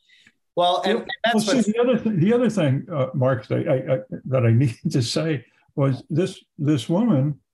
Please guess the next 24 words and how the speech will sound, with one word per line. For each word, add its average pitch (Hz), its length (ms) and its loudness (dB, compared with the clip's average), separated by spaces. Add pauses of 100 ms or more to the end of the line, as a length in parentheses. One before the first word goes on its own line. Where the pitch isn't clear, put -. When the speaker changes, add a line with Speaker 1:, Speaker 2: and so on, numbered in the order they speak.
(460)
Speaker 2:
she 196 220 0
was 175 260 2
the 160 100 2
sister 151 680 -2
of 120 180 2
one 147 200 2
of 139 80 2
the 120 180 2
owners 135 480 2
of 123 80 -4
the 117 80 -2
company. 117 500 -6 (600)
Speaker 1:
Hmm. 113 120 -16 (440)
Speaker 2:
So 135 540 0
again, 120 680 2 (380)
you 143 120 2
know, 107 460 -2 (160)
you 127 140 4
have 120 340 2
to, 113 320 4
uh, 113 140 0
not 131 260 0
react. 127 640 0 (380)
Speaker 1:
Yeah. 131 300 -6